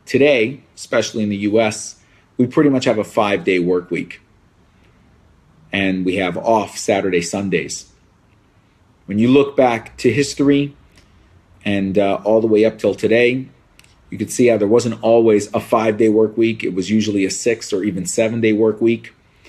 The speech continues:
And today, even the countries that have six-day work weeks or, or five-day work weeks, it's not all the same day. Certain countries have off Friday, Saturday.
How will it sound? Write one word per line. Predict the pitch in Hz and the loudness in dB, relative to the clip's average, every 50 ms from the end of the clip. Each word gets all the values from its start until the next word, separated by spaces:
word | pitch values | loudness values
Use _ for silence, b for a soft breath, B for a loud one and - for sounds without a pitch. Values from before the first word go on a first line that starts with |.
| b b b b b b b b _ - | b b b b b b b b _ -2
And | 107 110 107 | -2 0 0
today, | - 120 127 123 123 | 2 4 4 4 4
even | 113 117 131 127 127 120 | 2 2 0 0 0 -2
the | 113 113 | -4 -2
countries | - 127 120 123 - 123 110 - | -2 -2 -2 -2 -2 -4 -2 0
that | 110 101 | -2 -2
have | 110 101 95 - | -2 -2 -6 -4
six-day | - - 131 120 - - 110 | -4 -4 -4 -2 0 0 0
work | 104 107 104 104 - | 2 2 0 0 0
weeks | 101 95 95 | -2 -2 -2
or, | 101 92 87 87 85 85 82 - | 0 0 0 0 -2 -4 -4 -4
or | 92 95 92 87 85 85 85 | -2 0 0 0 0 -2 -4
five-day | 82 - 107 104 120 123 113 120 107 | -4 -2 -2 0 0 0 0 0 0
work | 101 104 104 101 101 | 2 0 -2 -2 -2
weeks, | 101 98 87 - - | -4 -6 -6 -6 -10
it's | 92 - 117 | -12 -8 -6
not | 113 110 104 | -6 -4 -4
all | 101 104 107 101 92 | -4 -4 -4 -4 -4
the | 98 - | -6 -8
same | - - 110 110 110 110 | -6 -4 -2 -2 -2 0
day. | 110 107 104 | 0 0 0
Certain | 104 - - 104 101 101 101 | 0 -2 -6 -6 -6 -8 -8
countries | - 110 104 101 - 98 92 - | -6 -6 -6 -6 -6 -6 -6 -6
have | - 104 98 92 - - - | -4 -4 -4 -4 -6 -6 -4
off | 107 107 107 101 - - - - _ | -2 -2 -2 -2 -4 -8 -16 -20 _
Friday, | - - 104 95 98 95 95 92 90 90 | -4 -2 -2 0 0 0 0 0 -2 -2
Saturday. | 87 - - 120 120 120 117 110 107 107 101 101 98 95 95 | -4 -4 -2 -2 0 0 0 2 2 2 2 0 0 -4 -6